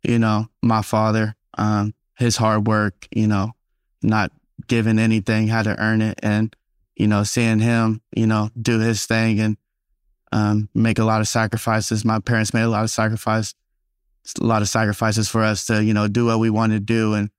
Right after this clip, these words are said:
you know, play, you know, since a young kid, play the game that we love. So, you know, I appreciate them and I see all the hard work. And for me to take that hard work, you know, that they have, you know, with real life responsibilities and put it into a game that I love,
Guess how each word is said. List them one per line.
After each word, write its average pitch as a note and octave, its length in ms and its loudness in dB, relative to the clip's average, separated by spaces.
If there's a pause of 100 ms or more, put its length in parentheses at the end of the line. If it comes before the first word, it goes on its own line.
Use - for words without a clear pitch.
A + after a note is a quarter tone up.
(140)
you A2 80 0
know, A2 140 2
play, A2+ 440 0 (280)
you G#2+ 120 0
know, G#2 140 2
since A2+ 280 -2
a A2 40 2
young A2 260 2
kid, A2 360 -2
play A#2+ 200 0
the A2 100 0
game A2 260 0
that G#2 140 2
we A2 100 0
love. G#2+ 360 0
So, A2 280 -2 (280)
you A#2+ 80 0
know, A2+ 80 2
I A#2 60 2
appreciate A#2+ 580 0
them A2 300 2
and G#2 200 0
I A#2 120 0
see A#2 280 -2
all A2 140 0
the A2 100 -2
hard A2 260 0
work. A2 320 -2
And G#2 200 0 (220)
for A#2 180 0
me A2+ 260 2
to G#2+ 340 0 (240)
take A#2+ 220 0
that A2 180 2
hard A#2 260 2
work, A2+ 320 0
you B2 60 2
know, A2 140 2
that G#2+ 140 0
they B2+ 200 0
have, A2 520 -2
you A2+ 100 0
know, G#2+ 380 0
with A#2 180 -2
real A#2 220 2
life A#2 320 -2
responsibilities A2+ 840 0
and G#2 140 -2
put A#2+ 160 0
it A2+ 60 2
into A2+ 260 0
a G2+ 80 2
game A2+ 240 0
that A2+ 140 0
I - 20 0
love, B2 320 0